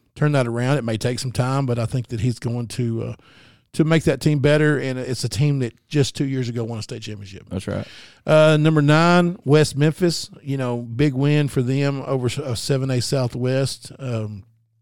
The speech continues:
Speaker 1: you know, Southwest, not a huge, uh, opponent in most people's eyes, but anytime you play up and you, and you shut somebody out,
Speaker 2: It's a good
Speaker 1: that's a good
Speaker 2: win.
Speaker 1: win.
Speaker 2: Yeah.
Speaker 1: And number ten, I've got Sylvan Hills. You know, Sylvan's,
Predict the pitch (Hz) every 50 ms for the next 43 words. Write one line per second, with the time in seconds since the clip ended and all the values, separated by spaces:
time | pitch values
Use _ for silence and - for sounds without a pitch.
0 | _ _ _ _ _ - - _ - - - 165 156 147 143 - - 170 160 -
1 | - 147 139 139 127 - - - - _ - 143 143 143 139 135 123 110 - 147
2 | 139 139 123 110 - - 127 110 - - _ _ 135 113 - - 156 151 151 -
3 | 123 123 127 131 - - 147 127 - 117 104 117 113 117 117 113 110 107 107 110
4 | 107 - _ _ - - - - - _ _ 156 175 170 196 185 175 175 156 -
5 | - 156 147 147 143 139 139 139 131 - 127 117 113 117 117 117 117 120 117 110
6 | 110 107 110 123 143 _ _ _ _ - - - - - 156 123 - - 127 120
7 | 113 110 113 117 120 120 - - _ - _ _ _ _ _ _ _ _ _ _
8 | _ - - 143 120 117 117 139 143 135 143 139 123 110 113 - 107 113 - -
9 | - - - - - _ _ _ - 180 196 214 202 190 190 - 202 208 214 214
10 | 214 202 175 165 160 160 156 147 185 175 127 - - 190 185 170 165 170 156 170
11 | 170 160 147 127 120 110 117 131 139 139 131 123 113 - - 180 185 185 165 165
12 | 156 131 - -